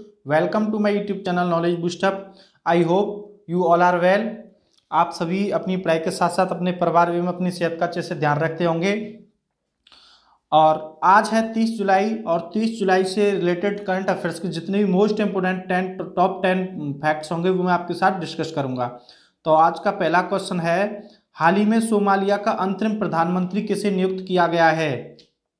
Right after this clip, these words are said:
तो ये नियुक्त किए गए हैं महदी मोहम्मद गुलत को। किसे? महदी मोहम्मद गुलत को। सोमालिया की कैपिटल की बात करें तो इसकी कैपिटल है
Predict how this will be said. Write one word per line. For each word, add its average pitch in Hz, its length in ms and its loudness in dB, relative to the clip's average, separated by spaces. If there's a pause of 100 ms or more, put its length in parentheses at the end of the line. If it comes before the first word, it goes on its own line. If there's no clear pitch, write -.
(280)
तो 175 60 -4
ये 185 220 4
नियुक्त 190 340 0
किए 185 120 2
गए 180 120 4
हैं 226 500 -2
महदी 160 380 0
मोहम्मद 175 480 0
गुलत 160 320 2
को। 151 100 -2
किसे? 226 600 0 (180)
महदी 160 380 -2
मोहम्मद 180 520 0
गुलत 165 320 0
को। - 300 -2 (260)
सोमालिया 190 680 2
की 202 220 0
कैपिटल 190 580 -2
की 196 80 -4
बात 190 280 0
करें 202 460 0 (340)
तो 175 80 0
इसकी 202 680 -2
कैपिटल 185 440 0
है 180 540 0